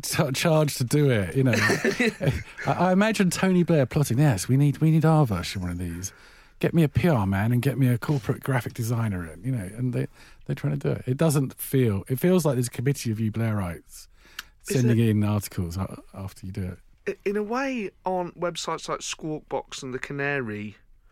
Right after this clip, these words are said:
Speaker 2: even though they're very different,
Speaker 1: See,
Speaker 2: aren't they
Speaker 1: Squawk Box, I think,
Speaker 2: influenced
Speaker 1: has
Speaker 2: by the
Speaker 1: energy. It reminds me of the sort of raw anger that, you know, perhaps motivated Guido earlier in its career. You know, in, early, in its, it, he's clearly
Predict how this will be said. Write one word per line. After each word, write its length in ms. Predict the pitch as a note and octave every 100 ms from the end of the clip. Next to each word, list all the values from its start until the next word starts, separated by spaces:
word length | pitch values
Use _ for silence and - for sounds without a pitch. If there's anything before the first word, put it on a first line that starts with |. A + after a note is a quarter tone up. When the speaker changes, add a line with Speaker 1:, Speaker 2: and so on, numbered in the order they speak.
| _ - -
Speaker 2:
even 160 | C#3+ C#3+
though 80 |
they're 100 | C3
very 160 | B2+ B2+
different, 380 | A#2+ D3+ - A2
Speaker 1:
See, 60 | -
Speaker 2:
aren't 120 | F3
they 60 |
Speaker 1:
Squawk 280 | D#3+ E4 F4+
Box, 400 | F3 A2 - - -
I 80 | D3
think, 300 | - D#3 C#3+
Speaker 2:
influenced 280 | - D3+ B2+
Speaker 1:
has 60 |
Speaker 2:
by 80 | -
the 60 | F3
Speaker 1:
energy. 600 | F#3 C#3 - F2 F2+ C#3
It 40 |
reminds 460 | D3+ D#3 F#3+ F#3 E3+
me 80 | C#3+
of 60 |
the 100 | C3+
sort 220 | - C3+
of 200 | B2 A#2 A#2+
raw 440 | D3 D3 C3 A#2+ A#2+
anger 840 | C3+ C3 C3+ A#2+ A2 G#2 F#2+ F2+ -
that, 320 | B2+ A#2 - -
you 60 | A2
know, 160 | A2+ G2+
perhaps 380 | A#2 B2 - -
motivated 440 | A2+ A#2 A2+ G#2
Guido 600 | - A#2 G#2+ G2+ G2 G2+ - _ _ _ - - -
earlier 420 | A#2+ A2+ G#2+ G2
in 120 | G2 F2+
its 200 | D2+ -
career. 500 | - B2 G#2 D2+ G#2
You 120 | A2+
know, 60 | G#2 F#2 F#2+
in, 80 | G#2+ A2
early, 260 | G2+ F2+ G2 -
in 80 | G2+
its, 240 | F#2+ - - -
it, 240 | - E2 - - _ - -
he's 160 | D3+
clearly 720 | - - F#3+ F3 C#3 A2+ F#2+